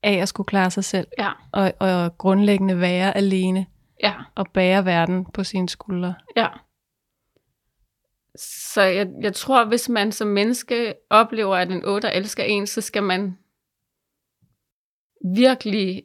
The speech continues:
Speaker 2: øhm, jeg vil ikke sige, sige det sådan noget specielt, men så skal man i hvert fald vide, at det gør den otter så også med dig. <laughs>
Speaker 1: Ja.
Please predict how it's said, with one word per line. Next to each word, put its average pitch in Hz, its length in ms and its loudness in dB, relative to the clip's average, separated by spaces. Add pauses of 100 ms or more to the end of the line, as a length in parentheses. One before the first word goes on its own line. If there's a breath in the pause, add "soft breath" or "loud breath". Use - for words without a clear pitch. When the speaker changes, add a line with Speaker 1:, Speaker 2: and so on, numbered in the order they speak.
Speaker 2:
øhm, 185 640 -2 (1500)
jeg 175 80 -6
vil 170 40 -4
ikke 160 120 -6
sige, 190 120 -6
sige 185 140 -2
det 170 60 -6
sådan 190 140 -6
noget 175 100 -4
specielt, 190 340 -4
men 208 40 -2
så 240 100 0
skal 240 120 0
man 262 100 4
i - 20 2
hvert 214 160 4
fald 240 160 0
vide, 208 420 0 (640)
at 196 140 0
det 196 100 -2
gør 185 120 2
den 170 160 0
otter 160 200 -4
så - 120 -10
også - 300 -8 (960)
med 170 140 -4
dig. - 240 0
<laughs> - 680 -4
Speaker 1:
Ja. 208 140 2